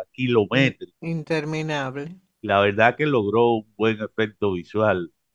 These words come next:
Speaker 1: por lo menos para el cierre de su campaña, que solamente tenía en, eh, sea usted el jurado, eh, un espacio frecuente para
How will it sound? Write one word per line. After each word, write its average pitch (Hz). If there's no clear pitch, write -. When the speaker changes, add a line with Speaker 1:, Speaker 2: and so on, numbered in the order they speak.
Speaker 1:
por 90
lo 95
menos 107
para 90
el 87
cierre 107
de 90
su 85
campaña, 107
que 113
solamente 139
tenía 143
en, 104
eh, 87
sea 127
usted 127
el 123
jurado, 123
eh, 92
un 117
espacio 107
frecuente 107
para 87